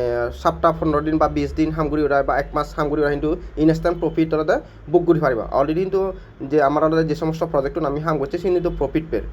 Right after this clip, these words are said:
সে তাত তোমাৰে সময় এই সময় কিন্তু বিছ নৰিবা। আৰু বিটকইনৰ বুল ছিজন যে লাগে, সে কিন্তু তোমাৰ তাতে লং টাইম তাতে হাম কৰা ফুৰিব, সে কিন্তু ভালে কাৰণ প্ৰফিট নাই বাচি। সে তাই এই ছয় মই বেগ কাইলে মিছ নৰিবা দে। মই যে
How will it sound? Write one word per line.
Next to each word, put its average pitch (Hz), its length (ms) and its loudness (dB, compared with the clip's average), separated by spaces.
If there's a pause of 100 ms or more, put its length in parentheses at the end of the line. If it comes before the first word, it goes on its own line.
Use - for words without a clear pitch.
(160)
সে 175 120 -6
তাত 170 160 0
তোমাৰে 156 260 2
সময় 170 320 0
এই 156 160 2
সময় 175 320 2
কিন্তু 165 260 -2
বিছ 143 260 -4
নৰিবা। 127 320 2 (520)
আৰু 123 280 6 (100)
বিটকইনৰ 151 420 0
বুল 160 200 0
ছিজন 170 240 2
যে 165 80 2
লাগে, 147 220 2
সে 165 140 -4
কিন্তু 151 280 -2
তোমাৰ 131 240 -4
তাতে 143 260 0 (320)
লং 160 180 4 (140)
টাইম 151 260 2
তাতে 147 160 -2
হাম 151 180 -2
কৰা 113 140 0
ফুৰিব, 127 280 -4
সে - 120 -8
কিন্তু 131 300 -4
ভালে 131 220 2
কাৰণ 127 220 -2
প্ৰফিট 113 280 -4
নাই 131 140 0
বাচি। 104 240 -2 (560)
সে 139 120 -4
তাই 160 240 0
এই 147 160 2
ছয় 160 300 2
মই 165 160 2
বেগ 180 260 0
কাইলে 180 400 0
মিছ 160 240 0
নৰিবা 143 280 0
দে। 143 100 0 (720)
মই 127 220 -2
যে 123 140 0